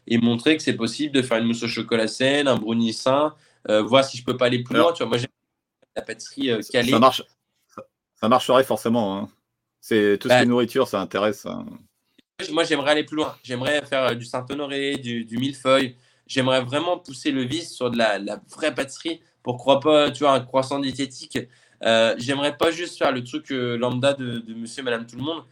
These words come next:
Speaker 1: Après, c'est très
Speaker 2: Mm.
Speaker 1: compliqué, mon-, mais c'est enrichissant. Ce qui, ce qui est bien, c'est que, tu vois, quand j'ai commencé à apprendre la diététique, euh, pour moi, le but, c'est que, euh, il faut réussir à réaliser des recettes qui fonctionnent.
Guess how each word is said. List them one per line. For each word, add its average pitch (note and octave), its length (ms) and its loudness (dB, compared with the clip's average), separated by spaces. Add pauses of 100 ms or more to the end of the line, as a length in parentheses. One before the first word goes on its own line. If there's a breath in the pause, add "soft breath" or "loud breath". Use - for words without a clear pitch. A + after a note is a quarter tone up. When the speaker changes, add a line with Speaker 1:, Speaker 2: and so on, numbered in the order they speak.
(240)
Speaker 1:
Après, D#3 320 2
c'est A#2+ 240 -6
très - 240 -6
Speaker 2:
Mm. - 40 -6
Speaker 1:
compliqué, D3 520 -4 (380)
mon-, C3 380 -4 (420)
mais B2+ 320 0
c'est B2+ 160 0
enrichissant. D3+ 580 0 (320 loud breath)
Ce - 100 -16
qui, - 220 -10
ce - 80 -10
qui - 160 2
est D#3 40 6
bien, F#3 240 2
c'est E3+ 200 -6
que, C3 40 -12
tu E3+ 100 -6
vois, F3+ 80 0
quand D#3+ 120 -4
j'ai B2+ 160 -2
commencé C#3+ 360 -2
à C#3+ 80 4
apprendre C#3 240 0
la B2+ 80 4
diététique, B2 580 -4 (460 soft breath)
euh, A2+ 300 6
pour C#3 260 -4
moi, D#3+ 200 2
le D3+ 100 2
but, B2+ 220 -6
c'est A#2+ 220 -10
que, C3+ 120 -2
euh, D#3+ 420 -2
il B2 80 -6
faut C#3+ 160 -2
réussir C#3+ 680 0
à B2 60 0
réaliser C3 460 0
des B2 120 0
recettes A2+ 600 -4 (540)
qui D3 120 -2
fonctionnent. B2 420 -4